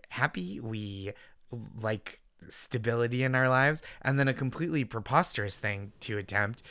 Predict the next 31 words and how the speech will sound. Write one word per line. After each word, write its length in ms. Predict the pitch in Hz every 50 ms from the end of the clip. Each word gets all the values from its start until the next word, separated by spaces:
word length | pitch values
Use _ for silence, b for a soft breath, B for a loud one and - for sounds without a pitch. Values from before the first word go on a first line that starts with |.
| B B B
in 160 | - 123 123
that 100 | 120 113
it's 220 | 113 107 - - -
twenty 320 | - - 117 120 120 120
twenty-three 680 | 113 120 123 117 113 107 98 - 107 110 113 110 107
and 160 | - 107 107
we 120 | 107 107 104
live 180 | 107 104 98
in 320 | 101 104 101 98 98 98 -
New 120 | - 107 107
York 240 | 107 104 104 -
City. 480 | - - - 117 113 104 98 92 92 B B B B B B B - - -
And 520 | 104 107 107 104 104 101 101 98 95 92 b b b b b - -
it 120 | 127 107
just 200 | - 120 110 -
feels 580 | - - 117 113 110 107 104 104 101 92 - - - -
impossible. 760 | 127 113 101 - 113 131 131 - - - - - - - - - -
And 160 | 127 123 120
it 120 | 123 117
just 220 | - 135 127 - -
seems, 400 | - 139 147 151 156 151 131 - -
and, 160 | 139 139 127 B B B B B B -
and 160 | 143 147 147
then 120 | 151 147 131
from 300 | - 143 135 131 120 113
there, 420 | 131 147 160 123 101 95 98 B B B B B
it 160 | - 127 110 -
kind 260 | 117 117 117 110 107
of 80 | 104
spirals 640 | - - - - 117 113 113 113 113 110 107 101 98 107
out 240 | 104 101 98 98